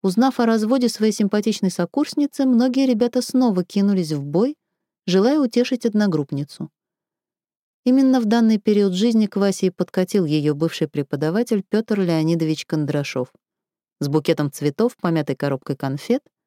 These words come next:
и трогательным взглядом. «Здравствуй», сглотнул он. «Здравствуйте», ответила она. «Я к тебе». «Вижу», кивнула Вася, хотя до сих пор не верила своим глазам.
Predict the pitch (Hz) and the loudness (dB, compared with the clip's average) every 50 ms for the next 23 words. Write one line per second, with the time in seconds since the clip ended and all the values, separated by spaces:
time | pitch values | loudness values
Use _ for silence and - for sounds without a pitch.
0 | _ _ _ _ _ _ - 196 - - 208 233 220 208 - - 185 175 170 160 | _ _ _ _ _ _ -8 -6 -2 0 2 2 2 0 0 0 0 2 2 0
1 | 143 131 131 131 127 120 104 - - - _ _ _ _ _ _ _ _ _ _ | -2 -4 -4 -4 -2 -4 -4 -6 -12 -16 _ _ _ _ _ _ _ _ _ _
2 | _ _ _ _ _ _ _ _ - 160 165 170 165 170 175 - - 202 196 180 | _ _ _ _ _ _ _ _ -4 -2 0 0 0 0 -2 -2 -2 -2 -2 -2
3 | - _ _ _ _ - 170 156 160 175 180 175 - 180 175 170 170 170 165 165 | -4 _ _ _ _ -10 -6 -2 0 0 0 0 0 0 0 2 0 0 -2 -4
4 | - _ _ _ _ _ _ _ _ _ _ _ _ _ _ _ _ _ - 170 | -6 _ _ _ _ _ _ _ _ _ _ _ _ _ _ _ _ _ -10 -6
5 | 160 170 180 190 220 226 - _ 254 254 262 262 269 - _ _ _ _ _ _ | -4 -2 0 0 -2 -4 -6 _ -2 -2 0 -2 -2 -6 _ _ _ _ _ _
6 | - - 262 269 262 - _ _ _ _ _ _ _ _ _ _ _ - 214 214 | -2 0 0 0 0 -4 _ _ _ _ _ _ _ _ _ _ _ -8 -6 -2
7 | - 247 247 233 - 233 233 240 240 233 240 240 233 _ _ _ _ _ _ _ | 0 0 0 2 0 0 0 2 2 2 0 0 -2 _ _ _ _ _ _ _
8 | _ _ _ _ - 170 170 160 - - - 156 151 165 185 202 196 _ _ _ | _ _ _ _ 0 0 0 0 -4 -6 -4 -2 0 0 0 -2 -4 _ _ _
9 | _ _ _ _ _ _ _ _ _ _ _ _ _ _ - - 180 180 165 156 | _ _ _ _ _ _ _ _ _ _ _ _ _ _ -6 -4 -2 -2 0 2
10 | 180 226 240 277 285 285 277 _ _ _ _ _ _ _ _ _ _ - - 240 | 2 2 2 2 0 0 -2 _ _ _ _ _ _ _ _ _ _ -2 -2 2
11 | 240 254 254 254 247 240 240 240 233 - 240 - 208 185 - 175 156 160 - 180 | 2 2 4 4 2 2 2 0 0 -2 -2 -2 -2 0 0 0 0 0 -2 -4
12 | 151 - - 196 202 202 185 165 160 165 170 170 165 156 - - 160 156 151 147 | -4 -2 -2 0 2 2 2 4 2 2 2 0 0 -2 -2 -2 -4 -2 -2 -2
13 | 147 151 143 139 131 120 | -2 -2 -2 -4 -6 -8